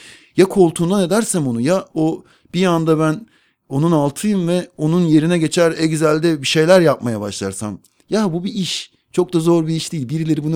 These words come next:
öğrenir. Ne kadar, ne kadar savunabilirsin ki? Oraya Çin Seddi gersen ne olur? Yani biri geçersen orada işini yapıyorsun, ben işimi yapıyorum. Para alıp evimize gideceğiz, yaşayacağız işte yani. Hani bu fikir eğer,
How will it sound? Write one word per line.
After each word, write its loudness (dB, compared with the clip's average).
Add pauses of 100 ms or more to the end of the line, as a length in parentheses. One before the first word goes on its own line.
öğrenir. 0
Ne -2
kadar, 0 (800)
ne -4
kadar 2
savunabilirsin 0
ki? -4
Oraya 0
Çin -4
Seddi -2
gersen 0
ne -2
olur? -6 (400)
Yani -4
biri -2
geçersen 0
orada 0
işini -2
yapıyorsun, -2
ben 2
işimi -4
yapıyorum. -6 (220)
Para 2
alıp -4
evimize 0
gideceğiz, -6
yaşayacağız -4
işte -12
yani. -14 (300)
Hani -4 (1400)
bu -2
fikir -4
eğer, -2